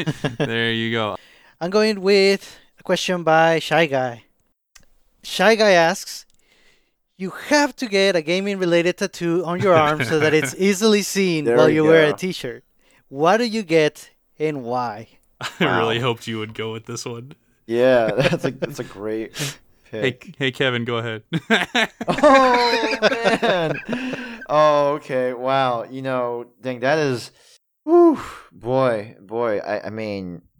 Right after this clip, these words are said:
Speaker 3: gosh, that is, that is really hard. You know what?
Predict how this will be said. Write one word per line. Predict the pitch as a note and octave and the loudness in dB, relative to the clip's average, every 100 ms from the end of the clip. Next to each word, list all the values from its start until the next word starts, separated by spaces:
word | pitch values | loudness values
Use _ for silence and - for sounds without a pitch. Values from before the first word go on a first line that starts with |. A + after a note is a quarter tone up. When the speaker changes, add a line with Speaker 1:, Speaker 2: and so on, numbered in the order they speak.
| _ _ _ - | _ _ _ -6
Speaker 3:
gosh, | C3 B2+ - | -4 -4 -4
that | C#3+ F3+ | -2 -2
is, | B2+ - | -2 -6
that | B2 F#3 | -2 -2
is | C3+ F#2+ | -2 -6
really | F#2+ B2+ C3+ B2+ | -6 -2 0 -2
hard. | B2+ C#3+ A#2 F#2+ - | 0 0 -2 -6 -10
You | A#2+ | -4
know | C3+ | -2
what? | C#3 C#3 E3+ - | 0 2 0 -2